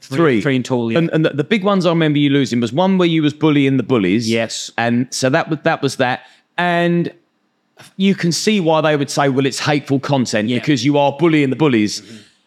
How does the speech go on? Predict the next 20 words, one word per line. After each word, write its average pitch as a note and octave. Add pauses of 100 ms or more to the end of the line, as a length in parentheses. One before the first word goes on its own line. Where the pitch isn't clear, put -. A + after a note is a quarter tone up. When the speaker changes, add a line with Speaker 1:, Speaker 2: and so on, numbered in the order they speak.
(140)
Speaker 1:
Still -
shit, -
because D#3+
I D#3
do D#3+
believe D#3
that D3
the C#3
best C#3+
way C#3
to A#2
deal A3
with C3+
a -
bully B2
is A#2
bully C3
Speaker 2:
Oh, G2+
Speaker 1:
'em. E3
Speaker 2:
mate. -